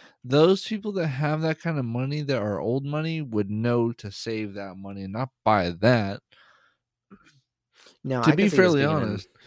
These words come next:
Speaker 2: I
Speaker 1: you
Speaker 2: could see that being in, like, a celebrity's
Speaker 1: Mm,
Speaker 2: house,
Speaker 1: mm,
Speaker 2: like, having,
Speaker 1: mm.
Speaker 2: like, thirty of 'em.
Speaker 1: I could too. I mean, but the thing is, is, like, there's a lot of, yeah, well, ne-,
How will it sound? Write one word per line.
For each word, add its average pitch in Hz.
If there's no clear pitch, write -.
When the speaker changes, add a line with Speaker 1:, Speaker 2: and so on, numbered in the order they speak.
Speaker 2:
I 131
Speaker 1:
you 135
Speaker 2:
could 127
see 123
that 101
being 101
in, 92
like, 90
a 90
celebrity's 90
Speaker 1:
Mm, 98
Speaker 2:
house, 87
Speaker 1:
mm, 92
Speaker 2:
like, 101
having, 95
Speaker 1:
mm. 95
Speaker 2:
like, 95
thirty 90
of 85
'em. 95
Speaker 1:
I 139
could 127
too. 92
I 110
mean, 123
but 120
the 127
thing 127
is, 104
is, 95
like, 92
there's 92
a -
lot 90
of, 95
yeah, 92
well, 98
ne-, 107